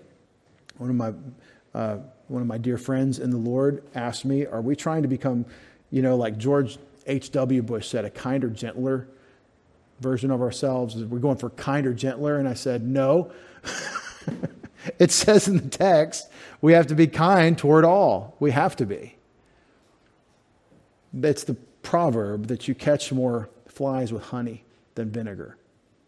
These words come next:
It's the simple principle of the compassion you have for the lost. The people that, that are,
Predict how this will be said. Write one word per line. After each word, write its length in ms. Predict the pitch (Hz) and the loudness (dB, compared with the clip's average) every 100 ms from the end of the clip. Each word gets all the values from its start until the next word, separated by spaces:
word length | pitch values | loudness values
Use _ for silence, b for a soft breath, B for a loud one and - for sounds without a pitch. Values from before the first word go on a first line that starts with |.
| _ _ - | _ _ -12
It's 160 | 127 - | -10 -8
the 100 | 147 | -8
simple 420 | - 185 160 151 | -6 -6 -4 -6
principle 680 | - 139 123 120 127 120 - | -6 -6 -6 -6 -6 -6 -8
of 220 | 123 117 | -8 -6
the 240 | 110 110 - _ | -4 -6 -6 _
compassion 600 | 123 117 135 135 131 139 | -10 -6 -4 -4 -2 -4
you 60 | 120 | -4
have 260 | 110 104 | -6 -8
for 100 | - | -10
the 80 | 101 | -8
lost. 540 | 101 110 90 - - - B B B | -6 -6 -8 -12 -20 -20 B B B
The 80 | - | -10
people 460 | - - 190 190 196 | -4 0 2 4 4
that, 380 | 170 - - - _ _ _ _ _ _ _ | 4 0 -6 -20 _ _ _ _ _ _ _
that 160 | 190 135 | -2 0
are, 180 | 120 | -2